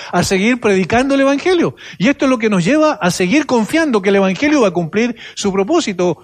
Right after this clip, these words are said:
El mismo Señor dijo que su palabra no volvía vacía, sino que hacía todo aquello para lo cual la envió. Siempre vamos a predicar el Evangelio. Aunque la sociedad se vuelva cada vez más secular,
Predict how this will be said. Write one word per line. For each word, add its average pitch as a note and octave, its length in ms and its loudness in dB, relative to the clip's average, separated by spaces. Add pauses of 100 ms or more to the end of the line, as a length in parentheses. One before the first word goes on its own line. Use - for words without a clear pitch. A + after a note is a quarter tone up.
(120)
El F#3+ 140 0
mismo C#4 280 2
Señor A#3 380 0
dijo A#3 200 -2
que G#3+ 120 -2
su F3+ 160 -4
palabra C4+ 560 2 (180)
no F3 140 0
volvía E3+ 360 2
vacía, B3 360 2
sino F#3+ 260 -6
que E3+ 80 -6
hacía E3+ 340 -2
todo A#3+ 200 0
aquello F3+ 400 0
para D3 180 0
lo C#3+ 140 -2
cual E3 160 0
la F3+ 60 0
envió. A3+ 340 -4 (2000)
Siempre C#4+ 480 0
vamos A3 320 2
a G#3+ 80 0
predicar G#3+ 380 2
el A3 100 2
Evangelio. G#3 680 0
Aunque G#3 400 0 (140)
la G3+ 120 2
sociedad A3+ 460 0
se A3 160 -2
vuelva A3+ 400 2
cada G#3+ 180 2
vez A3+ 160 2
más G#3 240 0
secular, G#3 640 2